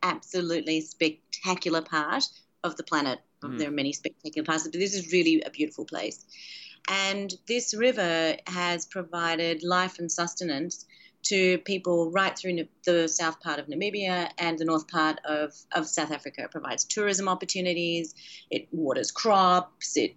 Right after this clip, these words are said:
Speaker 1: powers houses. You know, it's a, it's an amazing river. And when we got down to this river to put the boat, to put the car on the barge, the guys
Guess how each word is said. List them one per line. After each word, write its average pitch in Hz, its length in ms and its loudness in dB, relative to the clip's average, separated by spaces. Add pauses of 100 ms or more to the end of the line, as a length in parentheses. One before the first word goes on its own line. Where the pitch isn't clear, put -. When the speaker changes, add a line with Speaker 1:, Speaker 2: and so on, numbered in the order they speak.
(160)
Speaker 1:
powers 165 500 4
houses. 170 760 0
You 185 80 -10
know, 175 120 -4 (380)
it's 190 180 -4
a, 180 260 0
it's 160 120 -10
an 180 80 -4
amazing 156 640 0
river. 151 300 2 (760)
And 175 100 2
when 254 180 6
we 269 140 6
got 214 300 0
down 180 280 2
to 175 100 -2
this 180 220 0
river 156 460 0 (600)
to 196 120 -8
put 202 260 2 (220)
the 208 100 2
boat, 180 420 0
to 208 80 -2
put 196 160 -2
the 202 80 -2
car 180 480 2
on 160 200 0
the 160 80 2
barge, 160 600 0
the 185 100 -2
guys 180 720 0